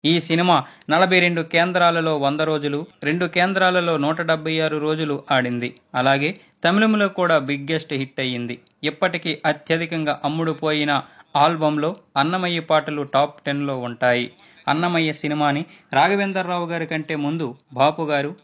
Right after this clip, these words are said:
కె విశ్వనాథ్ గారు, జంధ్యాల గారు తీయాలని అనుకున్నారు. కానీ కుదరలేదు. అది నిజంగా రాఘవేంద్రరావు గారి అదృష్టమనే చెప్పాలి. తర్వాత తొంభై తొమ్మిదిలో రాజకుమారుడు సినిమాతో మహేష్ బాబుని పరిశ్రమకి పరిచయం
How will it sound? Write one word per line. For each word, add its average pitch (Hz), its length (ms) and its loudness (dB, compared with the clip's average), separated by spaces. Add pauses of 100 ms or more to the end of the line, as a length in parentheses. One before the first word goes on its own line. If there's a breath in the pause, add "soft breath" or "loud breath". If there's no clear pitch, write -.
కె 151 180 -2
విశ్వనాథ్ 147 460 -4
గారు, 139 320 -4 (160)
జంధ్యాల 160 420 -2
గారు 147 280 -2
తీయాలని 135 720 -2
అనుకున్నారు. 123 540 -2 (200)
కానీ 147 320 2 (160)
కుదరలేదు. 123 560 -2 (280 soft breath)
అది 151 360 2 (180)
నిజంగా 160 460 0
రాఘవేంద్రరావు 147 760 0
గారి 131 280 -2
అదృష్టమనే 139 720 -6 (120)
చెప్పాలి. 120 400 -2 (300)
తర్వాత 170 380 4
తొంభై 160 360 -2
తొమ్మిదిలో 160 500 -2
రాజకుమారుడు 143 720 -2
సినిమాతో 143 600 -4 (280 soft breath)
మహేష్ 180 340 2
బాబుని 156 360 0
పరిశ్రమకి 143 600 -4
పరిచయం 123 500 -6